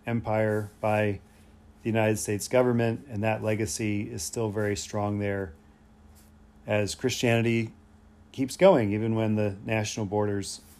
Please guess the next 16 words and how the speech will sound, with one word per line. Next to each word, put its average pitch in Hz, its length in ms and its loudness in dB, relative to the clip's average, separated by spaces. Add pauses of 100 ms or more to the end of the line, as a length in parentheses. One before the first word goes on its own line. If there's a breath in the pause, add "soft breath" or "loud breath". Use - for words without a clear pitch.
(120)
um, 101 160 -10
change. 101 520 -10 (1500)
Holy 156 220 8
God, 139 300 12
we 131 80 2
bless 131 340 6
your 131 80 2
name 123 340 4
for 107 180 -6
Herman, 117 460 0
joyful 147 460 6
North 120 320 4
Star 123 380 6
of 104 120 -2
Christ 117 380 -2
Church, 107 400 -4